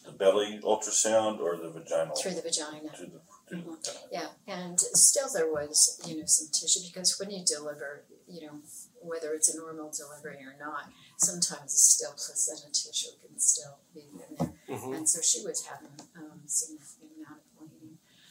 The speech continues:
Speaker 2: But after that, I stopped, I told the doctor, and I sent the report out to be read, and that was it.
Speaker 1: So
Speaker 2: And
Speaker 1: it
Speaker 2: it wasn't till the,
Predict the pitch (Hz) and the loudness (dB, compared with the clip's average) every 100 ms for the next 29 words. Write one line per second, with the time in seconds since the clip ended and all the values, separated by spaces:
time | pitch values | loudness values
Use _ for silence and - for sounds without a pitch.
0 | - 196 175 175 - 196 208 214 - 165 | -8 -2 -2 -2 -4 -6 -6 -8 -12 -16
1 | 147 - - - 160 180 180 160 - 165 | -16 -12 4 4 4 -2 -8 -10 -8 -6
2 | 160 165 160 156 151 - 175 175 175 160 | -8 -8 -8 -6 -6 -8 -12 -12 -12 -12
3 | 147 143 - 160 175 170 165 - - 175 | -4 0 0 -2 -14 -16 -16 -18 -14 -12
4 | 175 175 170 170 - 190 170 170 160 190 | -10 -12 -14 -8 -10 -8 -14 -16 -18 -18
5 | 170 311 - - _ 160 160 165 165 160 | -16 -16 -18 -20 _ -18 -18 _ -16 -16
6 | 170 185 - - - - - 202 190 196 | -16 -20 -4 -4 -2 0 2 4 4 2
7 | - 208 208 247 - 269 285 - 233 214 | 0 0 6 8 8 6 2 2 2 -2
8 | 208 185 170 160 156 | -4 0 2 2 -2